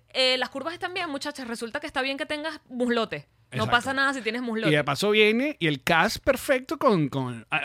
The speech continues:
Speaker 2: porque hay que hablar del cast perfecto.
Speaker 1: Hay un episodio que dice que
Speaker 2: Que Jennifer López como cast, porque
Speaker 1: básicamente estaban casteando nalgas, que tuviera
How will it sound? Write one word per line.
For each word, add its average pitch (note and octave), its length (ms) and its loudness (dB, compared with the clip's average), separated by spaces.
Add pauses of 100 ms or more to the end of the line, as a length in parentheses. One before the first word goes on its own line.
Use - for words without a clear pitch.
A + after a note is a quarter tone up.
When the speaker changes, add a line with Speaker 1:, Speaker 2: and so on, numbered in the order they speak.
Speaker 2:
porque D#3+ 180 0
hay F3 80 4
que C#4+ 60 4
hablar G#3+ 240 6
del A#3+ 160 2
cast D3 260 2
perfecto. D3+ 380 -2
Speaker 1:
Hay A3 100 4
un A#3 60 0
episodio A#3 360 -4
que A#3 100 -4
dice A3 280 -4
que A3 300 -6
Speaker 2:
Que D3 100 0
Jennifer C#3 340 0
López B2 320 -4 (140)
como C#3+ 240 -2
cast, - 300 -4
porque - 140 4
Speaker 1:
básicamente A#3 520 6
estaban C4 220 -2
casteando G#3+ 420 -6
nalgas, E3 420 -4
que G3 120 -10
tuviera F#3+ 400 -4